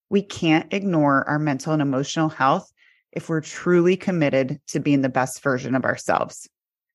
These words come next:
So I'm honored to share today's episode with Elizabeth Sabione, host of the Beauty Mercs podcast, because it's an honest story of a woman who lost her job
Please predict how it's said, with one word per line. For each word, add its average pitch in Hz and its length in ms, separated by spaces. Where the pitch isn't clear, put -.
So - 180
I'm 220 160
honored 233 360
to 285 80
share 185 240
today's 165 440
episode 135 600
with 143 300
Elizabeth 160 560
Sabione, 143 640
host 220 320
of 185 160
the 180 80
Beauty 165 280
Mercs 151 300
podcast, 139 600
because 220 320
it's 247 160
an 240 100
honest 254 400
story 190 460
of 147 120
a 160 60
woman 160 300
who 135 180
lost 143 320
her 214 120
job 202 480